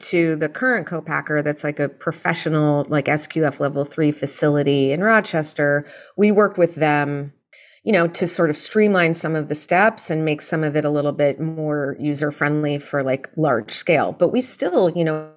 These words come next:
we have a very small piquillo pepper producer that we work with and a Makrut lime leaf, you know, producer that we work with in California. And we have a lot of unique ingredients, which is not what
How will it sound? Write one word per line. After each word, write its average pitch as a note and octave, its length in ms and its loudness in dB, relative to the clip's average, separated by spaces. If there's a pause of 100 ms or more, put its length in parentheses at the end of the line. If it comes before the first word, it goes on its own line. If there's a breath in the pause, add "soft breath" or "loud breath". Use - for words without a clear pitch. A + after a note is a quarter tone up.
we D#3+ 240 -4
have D3 240 -4
a C#3+ 100 -4
very D3 340 0
small D3 560 0
piquillo E3+ 460 2
pepper D#3 300 -2
producer A2+ 500 -4
that - 160 -4
we - 100 -2
work - 280 0
with D3 240 0
and D3+ 100 2
a D3 60 2
Makrut D3+ 480 0
lime D#3 340 2
leaf, B2+ 360 -4 (600 loud breath)
you F#3 80 4
know, C#3+ 140 4
producer D#3 540 2
that D3 100 0
we D3+ 100 -2
work C3+ 280 -2
with - 240 -4
in - 80 -6
California. D3+ 1000 -2
And D#3+ 300 2 (280)
we F3+ 80 4
have E3 100 4
a D#3+ 40 6
lot D#3 320 4
of F#3+ 100 2
unique F#3 280 0
ingredients, E3+ 680 -2
which D#3 200 -6
is C#3+ 400 0
not D3+ 800 -2 (120)
what D3 440 0